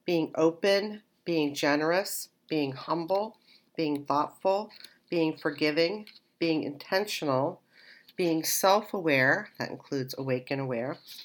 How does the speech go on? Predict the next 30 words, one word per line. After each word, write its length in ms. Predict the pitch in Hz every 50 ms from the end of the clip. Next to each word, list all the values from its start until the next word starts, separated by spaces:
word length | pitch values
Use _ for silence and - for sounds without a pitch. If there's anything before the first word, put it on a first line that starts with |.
| - - - _ _ -
being 320 | 160 156 147 147 143 143
brave, 640 | 139 - 143 135 127 127 135 135 139 151 185 190 - - _ _ - -
and 160 | 156 151 143
being 240 | 156 151 151 160 156
courageous. 800 | - - 220 226 247 302 349 339 339 - - - - - - _ _ _ _ - - - - - - - - _ -
So 260 | - - 226 214 226 - _ _ _ _ _ _ _ _ _ _ _ _ _ _ _ _ _ _ _
if 100 | - -
you 120 | 254 277 277
listen 320 | 277 302 285 294 - 349
to 60 | 339
that, 340 | 294 208 190 202 208 - 254 -
hmm, 320 | - 302 285 240 175 143 117
are 140 | - 160 160
those 300 | 175 185 202 220 214 -
things 540 | - - 214 208 208 214 214 208 208 -
that 260 | - 180 175 175 - -
you 80 | 185
typ-, 500 | 175 - - 180 - - 190 175 170 - _ _ -
typically 640 | - - - - 185 - - 180 170 170 165 - -
operate 800 | - 151 165 165 - - 160 156 156 151 151 147 151 143 147 - - - - - - - - _ _ _
in 180 | - 160 151 156
life 340 | 156 175 175 175 170 - -
with 240 | - - - - -
or 120 | - 151
not? 320 | 160 165 135 - - - -
Well, 320 | 147 160 160 160 156 - -
I 140 | - 156 147
don't 140 | 147 151
know, 240 | 170 180 180 139 131 135
but 240 | 165 151 - -